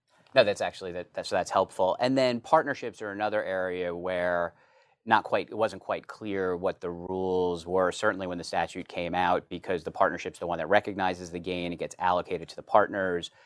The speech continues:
all sorts of questions on how do you, and who ha-, who gets to invest it, how do you satisfy the hundred and eighty day period when the partnership invests it, it gets allocated to the partner later.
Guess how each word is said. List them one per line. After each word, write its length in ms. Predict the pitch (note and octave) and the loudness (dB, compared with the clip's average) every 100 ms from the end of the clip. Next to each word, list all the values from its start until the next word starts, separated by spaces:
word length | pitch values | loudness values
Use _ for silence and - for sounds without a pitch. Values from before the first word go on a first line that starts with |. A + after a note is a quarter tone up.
| - _ - | -20 _ 0
all 140 | G#2+ | 2
sorts 260 | G2 G2+ F2 | 2 -2 -4
of 100 | E2+ | -4
questions 540 | - F2+ - F2+ F2 | -2 -2 -4 -10 -6
on 360 | F2 E2+ E2+ E2 | -4 -2 -4 -4
how 240 | - F2+ | 0 0
do 80 | F2 | 0
you, 640 | F2 F2 E2+ E2+ E2 D#2+ - _ _ _ _ | -4 -6 -6 -6 -6 -8 -12 _ _ _ _
and 140 | G#2+ G#2+ - | -6 -4 0
who 180 | D3+ A#2+ | 4 4
ha-, 180 | A2 A2 | 2 -2
who 140 | B2 G#2 | -4 0
gets 280 | G2 - - | 0 -2 -6
to 120 | G2+ | -8
invest 500 | F#2 F2+ F#2 - F#2+ | -4 -2 -2 -4 -4
it, 220 | F2+ E2 | -2 -2
how 140 | F#2+ | -2
do 40 | F#2 | -4
you 60 | |
satisfy 460 | F2 F2 E2+ - F2 | -2 -2 0 -2 -4
the 60 | D#2+ | -4
hundred 220 | F#2+ F2+ | -4 -4
and 140 | F2 | -6
eighty 240 | E2+ F2+ F2 | -8 -8 -6
day 220 | E2 D#2+ | -6 -6
period 540 | - G#2+ F#2+ F#2 F2+ | 0 2 4 4 2
when 140 | E2+ D#2+ | 0 -8
the 60 | |
partnership 480 | - F#2+ D2+ E2 D#2+ | -4 -4 -4 -8 -12
invests 520 | D#2 D#2+ F2+ - - | -8 0 0 -2 -6
it, 160 | F2 E2 | -4 -4
it 80 | - | -6
gets 180 | D2+ - | -8 -4
allocated 440 | E2+ E2 E2+ D#2+ | -4 -2 -6 -10
to 60 | - | -10
the 80 | - | -6
partner 400 | - F2+ E2 D#2+ | -2 -2 -4 -4
later. 420 | G2 F#2+ F#2 | 0 2 2